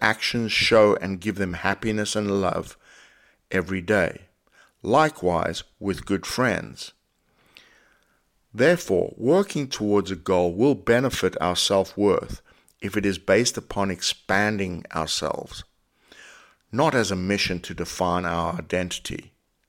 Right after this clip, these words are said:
We cannot be so flimsy as to be a good person, parent, or example of having positive self-worth only when we succeed, and a bad one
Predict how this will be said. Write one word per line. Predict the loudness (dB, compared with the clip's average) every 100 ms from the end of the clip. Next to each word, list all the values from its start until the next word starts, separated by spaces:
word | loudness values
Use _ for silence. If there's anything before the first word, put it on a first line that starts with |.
| _ _ _ _ _ _ _ -2
We | 0
cannot | 0 -4 0 0 0
be | -2
so | -2 0 0
flimsy | -2 -2 0 0 -2 -6 -8 -8
as | -8 -8
to | -8
be | -2
a | -2
good | -2 -2 -2 -2
person, | 4 6 6 2 -6 -10 -20 _ _ _ -4
parent, | 2 4 2 -2 -12 _ _ _
or | 0 0
example | 0 -2 2 2 0 0 0 0 _ -20 -20 _ _
of | 0 2 0 -6 _ _ _
having | -2 0 0
positive | -2 2 2 2 -6 -2
self-worth | 2 2 0 0 4 4 4 0 -12 _ _ _ _ _ _ _ _ _ _ _
only | 6 6 6 4
when | 2 0
we | -2
succeed, | -2 -2 0 0 0 -4 -8 -10 -14 _ _ _ _ _ _ _ _ -2
and | 0
a | 2 0
bad | 0 0 2 2 0
one | -2 -2 -4 -10